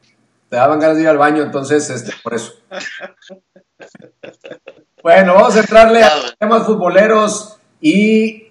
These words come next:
Speaker 1: eh, el otro día tocamos así por encimita la situación de cuál sería un escenario idóneo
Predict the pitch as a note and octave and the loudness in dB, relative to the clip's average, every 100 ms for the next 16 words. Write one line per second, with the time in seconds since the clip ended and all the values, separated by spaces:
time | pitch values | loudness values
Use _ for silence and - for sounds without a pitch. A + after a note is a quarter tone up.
0 | D#3+ D#3+ D#3 E3 F#3+ A#3 G#3 A3 G#3 F3 | -8 -4 0 0 0 2 2 0 -2 0
1 | F#3+ G#3 F#3 F#3+ F#3 G3+ F#3+ - D#3 F3+ | 0 0 -4 -6 -4 -4 -4 -4 -4 -4
2 | F#3 F#3+ F#3 D3+ C#3+ C#3+ D3 C#3 D#3 D#3+ | 0 2 2 0 -4 -6 -6 -8 -6 -10
3 | F3+ F3 - F3+ F#3+ F#3+ E3 F3 F3 F3+ | -10 -10 -2 -2 -2 -4 -6 -4 -2 -4
4 | - - _ _ D3 E3 F3+ - E3 D#3 | -6 -18 _ _ -4 -4 -4 -6 -4 -2
5 | E3 E3+ F3+ E3 D3+ E3 E3 C#3+ C3+ C3+ | 0 0 -2 -2 0 0 0 -2 -2 -6